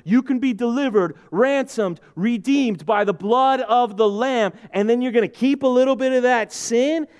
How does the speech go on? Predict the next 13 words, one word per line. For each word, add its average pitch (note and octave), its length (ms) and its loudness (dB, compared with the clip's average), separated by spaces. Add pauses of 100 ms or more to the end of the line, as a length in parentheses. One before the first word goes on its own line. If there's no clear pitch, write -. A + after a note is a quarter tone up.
hanging C4 380 0
on C#4 260 0
in C4 100 -4
your A#3+ 140 2
life C#4 360 0
after C4 300 -2
Jesus C#4+ 560 -2 (160)
shed C#4+ 320 -2
his A#3 200 0
pure C#4 320 -2
blood G#3 500 0
for E4+ 300 0
it? F4 140 -6